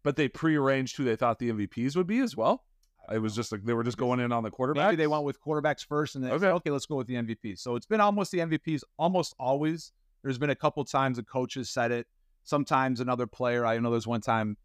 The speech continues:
Speaker 2: uh, Brady, I think, gave it to somebody 'cause he got tired of winning so many times. You know how it is. And then, you know, other stuff has happened. We'll just, we'll leave it at that. So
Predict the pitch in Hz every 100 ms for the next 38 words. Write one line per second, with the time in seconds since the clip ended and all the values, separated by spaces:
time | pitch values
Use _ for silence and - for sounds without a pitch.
0 | _ _ - 95 85 117 120 113 117 107
1 | 110 107 107 104 117 101 104 180 180 85
2 | - - 92 85 87 90 87 80 87 78
3 | - - 123 107 131 123 110 107 107 104
4 | - _ _ _ - 104 98 98 92 -
5 | _ - _ - 113 85 135 127 104 110
6 | 95 87 85 87 80 82 - - 104 101
7 | 82 82 85 76 - - 73